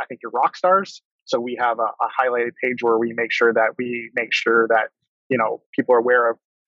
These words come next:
like I said, organizations and services out there that are available to members,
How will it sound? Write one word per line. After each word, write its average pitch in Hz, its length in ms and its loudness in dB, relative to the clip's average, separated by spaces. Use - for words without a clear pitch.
like 139 100 2
I 139 40 0
said, 135 200 2
organizations 123 680 -2
and 113 100 -6
services 117 360 0
out 117 100 0
there 117 200 2
that 113 180 2
are 117 320 4
available 120 580 -2
to 156 480 0
members, 135 560 -4